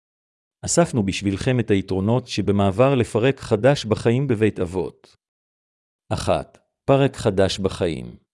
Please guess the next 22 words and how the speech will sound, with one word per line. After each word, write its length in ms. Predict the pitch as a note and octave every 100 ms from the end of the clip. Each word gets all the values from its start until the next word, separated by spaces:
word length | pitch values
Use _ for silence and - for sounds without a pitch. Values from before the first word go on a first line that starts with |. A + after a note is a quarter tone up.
| _ _ _ _ _ _ _ _
המעבר 480 | G#2 G2 G2 F#2+ D3+
לבית 380 | C3+ F2+ A2 A2+
אבות 380 | F#2 A2+ A#2+ -
טומן 320 | G#2 B2 C3
בחובו 380 | G#2 A2 G2+ B2
שינויים 420 | - G2+ A#2 A#2
גדולים. 540 | G2 G2+ G2 D#2+ E2+ - _ _ _ -
זהו 260 | G2+ C#3
למעשה 480 | C3 G#2+ G2+ - C#3+
פרק 380 | - C3 C3+ C3+
חדש 460 | - G2+ B2 C3
בחיים, 400 | G2+ - G2+ C3+
וככזה, 580 | A#2+ A2+ - F#2+ G2 A#2+ A#2 _
הוא 120 | G#2
יכול 320 | G2+ - C#3 B2+
להביא 240 | G2+ A2
איתו 280 | G#2 C3 B2
הזדמנויות 600 | G2+ F#2 G2+ G2+ C3 -
חדשות 500 | A#2+ G2+ - C#3+ C3
רבות 440 | G#2 G#2 C#3+ -
ויתרונות 560 | G2 G2+ G#2 F#2+ A2 A2+
רבים. 440 | G#2+ G2 D2+ A#1+